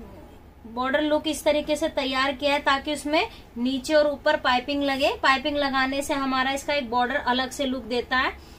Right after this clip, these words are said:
और ये जो बॉर्डर है इसमें भी हमने फिनिशिंग इस तरीके से दी है। इसके अंदर थोड़ी सी पेपर फॉर्म लगाने के बाद इसमें काफी भारीपन आ जाता है।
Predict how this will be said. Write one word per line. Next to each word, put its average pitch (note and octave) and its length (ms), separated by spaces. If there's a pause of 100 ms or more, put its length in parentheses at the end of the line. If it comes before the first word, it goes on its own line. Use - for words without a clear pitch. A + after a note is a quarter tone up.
(140)
और C#4 140
ये D4+ 160
जो D#4 140
बॉर्डर B3 420
है C#4+ 320
इसमें C#4+ 340
भी D4 80
हमने C#4+ 300
फिनिशिंग D4 480
इस C#4+ 160
तरीके C#4 280
से C4+ 100
दी B3 120
है। C4+ 160
इसके C#4+ 180
अंदर C#4 280
थोड़ी C4+ 200
सी C#4+ 200 (440)
पेपर C4+ 260
फॉर्म C#4 280
लगाने C4 400
के C#4 160
बाद C4 260
इसमें D4 340 (320)
काफी C4 280
भारीपन B3+ 520
आ B3 140
जाता A#3+ 300
है। D#4 140